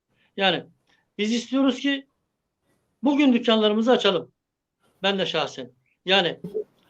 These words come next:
çalışmaya alışmış bir insana boş durmak, çalışmamak bir zulüm gibi geliyor. Para kazanmayı bıraktık. Ama boş durmak zulüm gibi geliyor. Ama önümüzde de bir hastalık var. Bu hastalık sürecinin inşallah bir an evvel atlatırız.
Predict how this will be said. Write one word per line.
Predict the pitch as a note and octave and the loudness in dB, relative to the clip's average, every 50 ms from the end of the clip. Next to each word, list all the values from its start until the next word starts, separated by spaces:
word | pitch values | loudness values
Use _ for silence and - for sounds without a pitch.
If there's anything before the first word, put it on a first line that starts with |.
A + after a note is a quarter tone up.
| _ _ - | _ _ -6
çalışmaya | - A3+ G#3 A3 - A3+ A3+ A#3+ A#3+ A#3+ | -4 -2 -2 -2 0 2 4 6 6 6
alışmış | A#3+ A#3 A#3+ B3+ B3 - - | 6 4 0 -2 -4 -2 -4
bir | A3 G#3 | -4 -4
insana | G3 - - F3+ F#3 G#3 B3 C4 C4 - _ _ _ _ _ _ _ | -4 -2 -2 -2 0 0 -2 -4 -6 -12 _ _ _ _ _ _ _
boş | G3 A#3+ C4 A#3+ B3 - | -2 0 0 0 0 -2
durmak, | G#3 C#4 G3 G#3+ B3+ B3+ - - _ _ _ _ _ _ _ _ _ _ _ _ | -4 -2 0 0 0 -2 -4 -10 _ _ _ _ _ _ _ _ _ _ _ _
çalışmamak | - - G3 B3 B3+ - A3 G#3 G3+ A3+ B3+ B3 - _ _ _ _ _ _ _ _ - | -6 -2 -2 0 0 -2 -2 0 0 0 0 -2 -6 _ _ _ _ _ _ _ _ -6
bir | G#3+ A#3+ A3+ | -4 -4 0
zulüm | G3 A3 B3 D4 D4 C4+ | 2 2 4 4 4 4
gibi | A3+ F#3+ F3 | 2 2 0
geliyor. | E3 D#3+ D3 D3 C#3+ - | -2 -2 -2 -4 -4 -2
Para | - G#3 B3+ B3+ | 0 2 2 4
kazanmayı | A3+ B3 A#3+ B3 A#3+ A#3+ B3+ C4 A#3+ | 4 2 2 2 0 0 -2 -2 0
bıraktık. | - A3+ G3+ - - - E3 - _ _ _ _ _ _ _ _ _ _ _ _ _ _ _ _ _ _ _ | 0 0 -2 -2 -6 -12 -20 -20 _ _ _ _ _ _ _ _ _ _ _ _ _ _ _ _ _ _ _
Ama | - F3 F3+ E3 | -4 -4 -4 0
boş | E3+ A3+ A#3+ A#3+ A#3 | 2 2 2 2 0
durmak | G#3 F#3+ G#3 A3 G3+ | -4 -4 -4 -6 -6
zulüm | - G3 G3 G3 F#3+ F3+ | -6 -6 -6 -4 -4 -6
gibi | E3 D#3 D3 | -6 -8 -10
geliyor. | C#3+ C#3+ C#3 C3+ C3 B2 A#2+ _ _ _ _ _ _ _ | -12 -12 -10 -10 -12 -14 -16 _ _ _ _ _ _ _
Ama | G3+ G3 F#3+ F#3 F#3+ | -6 -6 -4 -4 -4
önümüzde | F#3+ G3+ G#3 G3+ G3 G#3+ G#3 G3 | -4 -4 -4 -4 -4 -2 -2 -2
de | G3+ | -2
bir | G3 | 0
hastalık | F#3+ F3 D#3+ E3 - E3 D#3 D3 - - | 0 -2 -2 -4 -6 -8 -8 -8 -8 -10
var. | B2 A#2+ - _ _ _ _ _ _ _ _ _ _ _ _ _ _ - | -12 -12 -14 _ _ _ _ _ _ _ _ _ _ _ _ _ _ 0
Bu | A3 A3+ | 2 2
hastalık | G#3 G#3+ A#3 A#3 A3+ A3 | 2 2 0 -2 -2 -2
sürecinin | - G#3 F#3+ F3 D#3+ D#3+ D#3+ D3+ C#3 B2 B2 - _ _ _ _ _ _ _ _ _ - | -2 -2 -2 0 -2 -4 -6 -8 -8 -10 -12 -16 _ _ _ _ _ _ _ _ _ -2
inşallah | A#3+ C4 B3 - - G#3+ G3 F3+ F3 E3+ E3 | 0 0 0 0 0 0 0 0 0 0 2
bir | G#3 A#3 | 4 4
an | A3+ G#3 F#3+ | 4 4 4
evvel | F3+ F3 F3 E3 | 0 0 -2 -2
atlatırız. | E3 E3 F3 F3+ - G#3+ G#3+ A#3+ A3+ A3+ - - | -2 -4 -8 -10 -6 -4 -4 -4 -4 -8 -12 -20